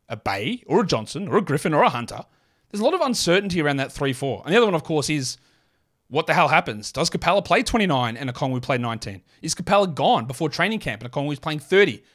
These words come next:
And both guys are playing thirty, Capela and his new team and Okongwu here. They're rotational risks when we're deciding what we're gonna do. You've heard these names before, but these are per minute monsters.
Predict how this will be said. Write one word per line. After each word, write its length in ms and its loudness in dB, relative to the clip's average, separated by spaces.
And 140 -6
both 240 4
guys 240 0
are 20 -12
playing 280 -2
thirty, 340 -2
Capela 340 -4
and 80 -2
his 160 -4
new 100 0
team 240 -2
and 80 -6
Okongwu 320 -2
here. 280 0
They're 160 6
rotational 680 2
risks 320 -2
when 120 -2
we're 80 0
deciding 500 -2
what 160 -4
we're 80 2
gonna 160 2
do. 240 -12
You've 120 -6
heard 160 4
these 160 4
names 200 2
before, 440 0
but 320 -2
these 200 -2
are 40 0
per 220 0
minute 200 -2
monsters. 580 -4